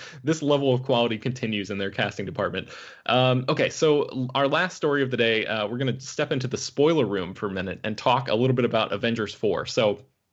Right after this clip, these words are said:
if anybody out there who's listening right now doesn't wanna know anything at all about Avengers four, stop listening now. Come back to us tomorrow. We'll see you later. Thanks for listening. Uh, but if you guys are okay with some, uh, s-, I would say very, very light spoilers,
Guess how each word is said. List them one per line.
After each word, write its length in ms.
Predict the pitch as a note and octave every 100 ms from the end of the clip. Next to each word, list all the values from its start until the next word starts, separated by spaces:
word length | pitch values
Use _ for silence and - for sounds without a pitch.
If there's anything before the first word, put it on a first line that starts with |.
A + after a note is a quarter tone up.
| _ - -
if 160 | A#2+ B2
anybody 380 | B2+ D3 D3+ C#3+
out 160 | B2
there 160 | A#2+ A#2
who's 180 | A#2+ -
listening 300 | D3+ D#3 B2+
right 120 | G2+
now 140 | G#2+
doesn't 300 | G#2+ C3 B2+
wanna 180 | A#2+ A2+
know 160 | G#2+ -
anything 460 | D3 F3+ F#3+ D#3+ C#3+
at 60 |
all 240 | A2+ G#2+ G2
about 240 | G#2+ G2
Avengers 340 | G2 G#2 G#2
four, 300 | - G2+ F#2+ - - - -
stop 240 | D3+ C3
listening 280 | C#3 C3 A#2+
now. 300 | A2+ A2 A#2 B2+
Come 140 | B2+
back 160 | A2 B2
to 80 |
us 80 | G#2+
tomorrow. 460 | - A2 G#2 G#2 G#2+
We'll 100 | G#2+
see 140 | - G#2+
you 100 | G2+
later. 220 | G2 G2
Thanks 180 | G#2 -
for 100 | A#2+
listening. 400 | D#3 D#3+ C#3+ C3 - -
Uh, 200 | - A#2+
but 220 | A#2 D3+ -
if 140 | C3
you 80 | D#3
guys 100 | D3+
are 100 | C#3
okay 260 | C#3 D3+
with 180 | C3+ C3
some, 600 | - D3+ D3+ D#3 D3 - - -
uh, 340 | B2+ A#2+ A#2+ B2
s-, 280 | - - - B2+ C3+
I 240 | - -
would 180 | C#3+ C#3
say 200 | - C#3
very, 340 | G#2 A2 A#2+ B2
very 220 | A#2+ G#2
light 340 | G2+ G2 -
spoilers, 640 | - A2 G2 F#2 D2 G#2